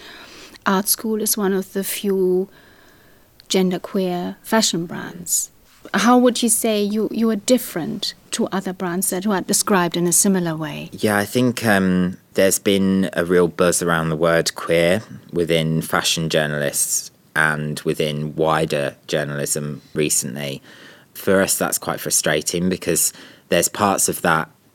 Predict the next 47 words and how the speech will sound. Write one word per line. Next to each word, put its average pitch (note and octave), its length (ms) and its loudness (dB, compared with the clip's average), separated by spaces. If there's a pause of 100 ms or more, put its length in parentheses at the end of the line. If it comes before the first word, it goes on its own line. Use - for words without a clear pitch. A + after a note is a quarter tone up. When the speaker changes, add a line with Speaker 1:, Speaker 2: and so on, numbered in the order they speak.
(120)
Speaker 2:
ideology D#2+ 520 0
behind D#2+ 280 -4
that D2+ 140 -4
movement D#2 580 -6
that D#2 140 -2
also D#2+ 400 -2
don't D#2 300 -2
really D#2+ 200 -2
understand D2+ 460 -4
the D#2 60 -8
concept - 440 -6
of D2+ 100 -10
queerness D2+ 680 -2 (400)
or D#2 340 2
what D#2 240 0
queer D#2+ 260 -2
means, D#2 640 -2 (120)
and E2 180 -2
that D#2 100 -2
it's - 160 -2
not D#2+ 300 -4
directly D#2 440 0
related D2+ 480 -2
to D2+ 100 -4
being D2+ 480 -6 (160)
gay. D#2 440 0 (500)
It's E2 200 -2
broader D#2+ 420 -2
than C#2 180 -10
that. D#2+ 300 0 (540)
So F#3+ 260 2
that, G2 260 2
for - 140 -4
a E2 60 2
start, E2+ 460 2
is - 100 0
something D#2+ 340 -2
that D#2 260 -4
we've D#2+ 360 -2
found D2+ 540 -4
interesting D2 720 -4
to D2 120 -6
try D2 260 -4
and C#2+ 80 -6
kind D2+ 180 -6
of D2 80 -6
explain. C#2+ 680 -4